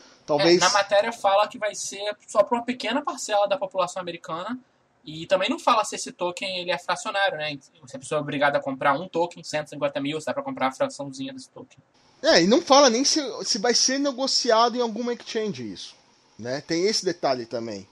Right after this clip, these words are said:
Speaker 1: Porque eu posso ab-, fazer um token, um contrato, e, e eu vou co-, eu vou, vou lá no banco, bato lá na, no Bradescão e falo assim, "Meu, presta duzentos mil aí pra financiar minha vida."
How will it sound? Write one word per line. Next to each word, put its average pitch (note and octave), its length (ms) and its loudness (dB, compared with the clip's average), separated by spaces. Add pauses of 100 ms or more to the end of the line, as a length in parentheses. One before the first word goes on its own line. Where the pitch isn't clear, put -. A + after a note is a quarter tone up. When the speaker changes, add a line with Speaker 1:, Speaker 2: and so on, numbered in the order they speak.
(500)
Speaker 1:
Porque E3 200 0
eu A3+ 120 10
posso B3 400 4
ab-, F#3+ 220 -4
fazer F#3+ 260 0
um A3 100 2
token, A3 460 4
um G#3 80 -8
contrato, G3+ 760 0
e, A3 100 -8
e F3 420 -4
eu C3+ 80 -4
vou D3+ 180 -2
co-, G#3 240 0 (300)
eu D#3+ 100 2
vou, D#3+ 380 6
vou G3 180 6
lá A#3+ 100 8
no B3 120 4
banco, G#3+ 440 4 (160)
bato E3 380 6
lá F#3+ 140 6
na, C3 560 2
no D#3 160 -2
Bradescão E3+ 920 4 (320)
e F3 80 -18
falo F#3+ 200 0
assim, F#3 200 -2
"Meu, E3+ 220 2
presta F3 400 -4
duzentos A3 540 -4
mil E3 240 0
aí C#3+ 160 0
pra C#3+ 200 -2
financiar C3 440 -8
minha A#2 160 -8
vida." F3 340 -12